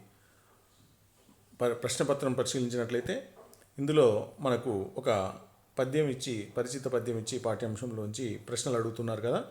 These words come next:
అలా ఈ పద్యం నుంచి కూడా ప్రశ్నలు రా-, అడిగే అవకాశం ఉంది కాబట్టి ప్రశ్నలు ఒకసారి గమనించండి. "పై పద్యంలో చెప్పబడిన ఐదుగురు ఎవరు? తల్లి, తండ్రి, మంచి గురువు, అగ్ని,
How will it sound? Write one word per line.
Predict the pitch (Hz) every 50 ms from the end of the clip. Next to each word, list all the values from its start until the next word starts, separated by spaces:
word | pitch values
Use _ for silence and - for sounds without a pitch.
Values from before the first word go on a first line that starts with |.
| - - - - - - _ -
అలా | 123 123 131 120 101 98 - - - - - - - _ _ _ _ _ _ _ _ _ _ _ 151
ఈ | 143
పద్యం | 139 143 139 135 127 139 147 139
నుంచి | 135 131 127 135
కూడా | 131 127 123 110 104
ప్రశ్నలు | 107 - 127 120 110 - 143 131 123
రా-, | 120 117
అడిగే | 113 113 113 117 117 113 120
అవకాశం | 117 110 113 113 123 113 104 123
ఉంది | 117 110 104
కాబట్టి | 113 104 107 110 - 214 247 - - - _ _ _ - - -
ప్రశ్నలు | - 120 113 - 135 117
ఒకసారి | 113 113 - 117 110
గమనించండి. | 117 113 113 117 120 113 127 127 147 185
"పై | - - 156 143 147
పద్యంలో | 156 151 143 151 180 185 180 180
చెప్పబడిన | 180 170 156 147 151 147 147 147 143
ఐదుగురు | 139 113 120 139 147 143 151 147 143
ఎవరు? | 120 107 101 117 123 117 117 120 117 120 117 - - - - - - - - - - - - _ -
తల్లి, | 123 117 127 147 170 165
తండ్రి, | 160 135 127 131 131 202 247 262
మంచి | 185 120 117 113 - 127 123
గురువు, | 120 117 127 147 190 190
అగ్ని, | 123 104 104 131 185 254 277